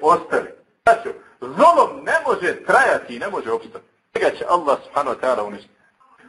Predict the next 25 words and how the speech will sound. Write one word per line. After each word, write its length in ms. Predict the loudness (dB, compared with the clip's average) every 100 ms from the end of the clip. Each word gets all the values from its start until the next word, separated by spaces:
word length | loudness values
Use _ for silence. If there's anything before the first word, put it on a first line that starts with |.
| _
U 140 | -6
to 180 | -2 -4
čvrsto 300 | -2 -4 -4
moramo 280 | -2 0 0
vjerovati. 340 | 0 -4 -8 -16 _ _ _ -10
I 100 | -2
moramo 480 | 4 6 6 4 2
pogledati 500 | 0 2 2 0 0
kakva 280 | 0 2 0
je, 160 | 0 2
kakav 320 | 2 2 -4
je 100 | -4
kraj 240 | 0 0 0
zuluma. 280 | -2 -2 -6 _ _ _ -8
I 160 | 0
od 120 | 2 2
zuluma 520 | 0 2 2 4 2 2
se 180 | -4
prvi 300 | -2 -2 -2
pokajati. 440 | -2 0 -2 -4 -8 _ _ _ _ 4
A 180 | 6
onda 500 | 6 6 4 2 -2 -18 _ -14
znati 460 | 0 2 2 0
da 140 | 2 2
ovaj 340 | 4 4